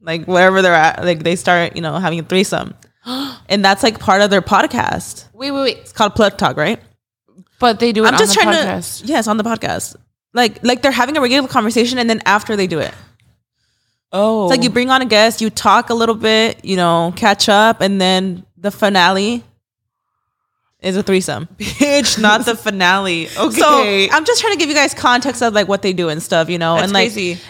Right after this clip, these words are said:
Speaker 1: and they're, they, they've always been known to, like, you know, like, they have threesomes all the time
Speaker 2: Oh,
Speaker 1: with
Speaker 2: freaky.
Speaker 1: girls.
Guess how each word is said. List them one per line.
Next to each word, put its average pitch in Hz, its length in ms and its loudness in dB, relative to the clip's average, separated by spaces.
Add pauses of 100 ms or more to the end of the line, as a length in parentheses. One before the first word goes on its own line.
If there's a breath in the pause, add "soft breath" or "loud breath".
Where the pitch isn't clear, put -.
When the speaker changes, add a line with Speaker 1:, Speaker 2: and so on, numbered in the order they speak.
(100)
Speaker 1:
and 254 440 2
they're, 285 680 2 (320)
they, 277 340 2
they've 247 220 2
always 302 200 2
been 277 180 0
known 226 220 2
to, 254 120 -2
like, 208 240 2
you 208 80 -2
know, 180 180 0
like, 170 220 -2
they 196 100 0
have 202 240 -2
threesomes 180 300 -4
all 143 140 0
the 117 40 -2
time 175 300 -2
Speaker 2:
Oh, - 80 4
Speaker 1:
with 247 100 4
Speaker 2:
freaky. 196 120 -10
Speaker 1:
girls. 196 640 0